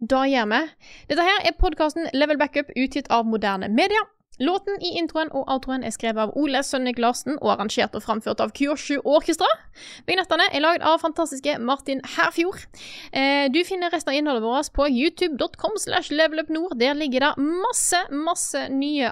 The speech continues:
anmeldelser og klassikerinnslag og duellen, og du sk-, det er jo så mye greier nå. Kjempe, kjempegøy at det er så mye innhold på kanalen vår, så sjekk ut da hvis ikke du har gjort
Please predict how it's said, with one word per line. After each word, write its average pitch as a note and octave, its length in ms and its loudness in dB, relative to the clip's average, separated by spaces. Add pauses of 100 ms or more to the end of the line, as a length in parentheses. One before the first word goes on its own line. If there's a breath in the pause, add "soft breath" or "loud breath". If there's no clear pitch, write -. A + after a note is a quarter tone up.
anmeldelser A3+ 800 0
og C4+ 240 2
klassikerinnslag A#3+ 960 0
og A#3+ 80 2
duellen, B3 480 2
og B3+ 160 2
du C#4 80 -2
sk-, - 160 -16
det D#4 160 0
er B3 140 4
jo - 100 -6
så B3 80 -2
mye C4+ 240 -2
greier C#4+ 320 4
nå. B4 80 4 (1200 soft breath)
Kjempe, D#4 460 0 (100)
kjempegøy G#3+ 1040 2
at A3 80 -2
det A#3 100 0
er A#3 60 2
så A3+ 160 -2
mye A3+ 320 -2
innhold A#3+ 240 0
på G#3 80 -6
kanalen G#3+ 240 0
vår, A#3+ 160 0
så C#4 80 -4
sjekk D#4 240 -2
ut D4 80 -2
da D4 80 2
hvis D4+ 160 -4
ikke C4+ 160 -4
du C4+ 80 2
har C4+ 160 0
gjort - 240 -10